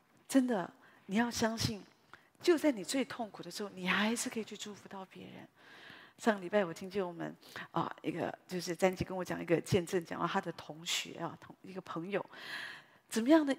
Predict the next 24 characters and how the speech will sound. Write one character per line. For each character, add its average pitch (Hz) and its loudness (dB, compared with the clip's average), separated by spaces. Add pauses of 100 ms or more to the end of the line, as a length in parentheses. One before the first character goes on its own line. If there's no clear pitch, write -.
因 302 4
为 285 4 (340)
也 170 8
是 165 -2
年 185 -2
纪 233 -6
大 190 2
了， 160 -6 (120)
眼 165 8
睛 240 -2
不 233 -6
好， - -4 (340)
所 - 2
以 311 6
呢， 214 -2 (340)
就 - -6
是 233 -2
没 180 -8
有 208 -6
办 226 -2
法 156 -2
看 196 4
圣 180 0
经， 170 -4